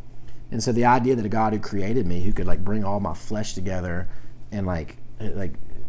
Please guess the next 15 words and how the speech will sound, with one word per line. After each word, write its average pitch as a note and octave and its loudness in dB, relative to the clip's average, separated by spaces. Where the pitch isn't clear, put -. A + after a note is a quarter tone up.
you G2+ -6
know, F#2 -2
like, G2 -4
I, A#2+ 0
I C#3+ 2
think, B2 -2
you A2 -2
know, A2 2
my A2+ 2
favorite C#3 10
class, G2 0
uh, G#2 -6
that G#2+ -6
was G2+ 0
biochem, F#2+ 2